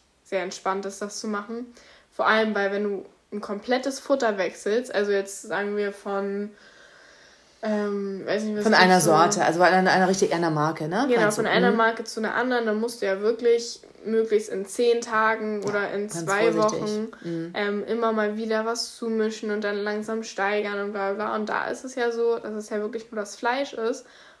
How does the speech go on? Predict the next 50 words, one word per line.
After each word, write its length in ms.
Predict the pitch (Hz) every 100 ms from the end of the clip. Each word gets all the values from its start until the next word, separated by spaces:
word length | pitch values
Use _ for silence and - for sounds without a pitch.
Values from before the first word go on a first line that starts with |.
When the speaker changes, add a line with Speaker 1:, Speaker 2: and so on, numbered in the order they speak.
| _
Speaker 1:
Ich 60 | 214
glaube, 120 | 208
da 80 | 202
kannst 240 | 208 226
du 40 | 220
es 120 | 214
wesentlich 380 | 226 220 202 202
schneller 240 | 214 196
Speaker 2:
Du 60 | 165
kannst 260 | 156 170 151
Speaker 1:
wechseln. 160 | 165
Speaker 2:
von 20 |
einem 160 | - 170
Tag 140 | 175
auf 60 | 156
den 80 | 156
anderen 160 | 143 147
Speaker 1:
Ja, 60 | 202
Speaker 2:
umsteigen 180 | 196 214
in 40 | 202
der 80 |
Speaker 1:
genau. 120 | 185 147
Speaker 2:
Regel. 220 | 151 151 147 _ - - -
Weil 80 | -
das 120 | 160
Speaker 1:
Und 40 | 143
das 60 | 175
Speaker 2:
macht 240 | - - - _ -
meistens 520 | 147 156 - 156 - 151
gar 220 | 147 156
nichts. 220 | 170 147 -
Also 160 | 143
selbst 260 | 151 170 -
ein 180 | 170 151 - - -
Hund, 160 | 196
der 80 | 190
so 80 | 165
ein 40 |
bisschen 180 | 165 165
empfindlich 500 | 160 160 175 160 160
ist, 240 | - 147 -
hat 140 | 147
damit 240 | 139 143
keine 240 | - 143 135
Probleme. 500 | - 139 131 139 147 - _ - - - - - _ _ _ _ _ _ _ _ _ _ -
Ja, 360 | 220 226 143 - - _ _ _ _ _ _ _ _ _ _ _ -
es 120 | 196
ist 180 | 240 233
ja 140 | 185
so, 420 | 170 185 262 359